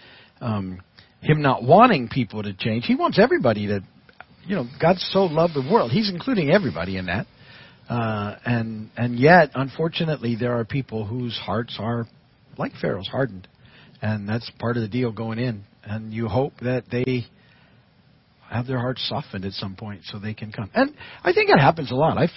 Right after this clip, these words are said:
I've, I've, I've known quite a few people who have lived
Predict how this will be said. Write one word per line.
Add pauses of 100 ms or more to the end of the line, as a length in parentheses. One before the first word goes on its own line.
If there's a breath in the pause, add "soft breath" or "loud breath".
(160)
I've, (220)
I've, (960 soft breath)
I've
known
quite
a
few
people
who
have
lived